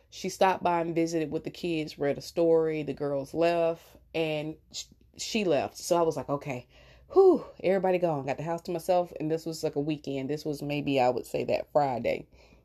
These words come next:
I don't, I'm trying to think, what did I do? I actually just sat down. I have never sat down in the living room and just watched a movie. Believe it or not, I haven't. Since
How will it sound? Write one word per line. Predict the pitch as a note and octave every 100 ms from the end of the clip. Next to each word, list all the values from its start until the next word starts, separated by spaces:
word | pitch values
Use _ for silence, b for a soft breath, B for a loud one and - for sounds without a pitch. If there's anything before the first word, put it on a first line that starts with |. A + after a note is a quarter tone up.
| b _ _ _ _ _ _ - -
I | F#3
don't, | G3 F#3
I'm | G3
trying | A3 G#3
to |
think, | F#3+ E3+ D#3
what | E3+
did | E3
I |
do? | D#3+ D3 B2+ - B B B B F3
I | F3
actually | E3+ F3+ - F3 E3+ D#3
just | D#3+ D#3+ D#3 - - _ -
sat | - D3+ C#3+ A#2+
down. | D#3+ E3+ E3+ E3+ - B B -
I | F3+
have | G3 E3+
never | D3+ D#3 E3+ E3+ D3 A2 C#2+ - _ _ _ _ _ _
sat | - - F3+ -
down | F#3 E3+ E3+
in | D#3+
the |
living | D#3 D#3 C#3+ C3+
room | C#3 A2 C#3 - _
and | D#3+ D#3
just | D3 C#3 - -
watched | B2+ C3+ C#3+ D#3 - - - -
a | D3
movie. | C#3+ D3+ C#3+ B2+ C#3+ - _ _ _ D#3
Believe | F#3 G3+ F#3+
it |
or | E3+
not, | D#3 -
I | C#3+
haven't. | C#3 E3 D3 - - -
Since | - F3+ -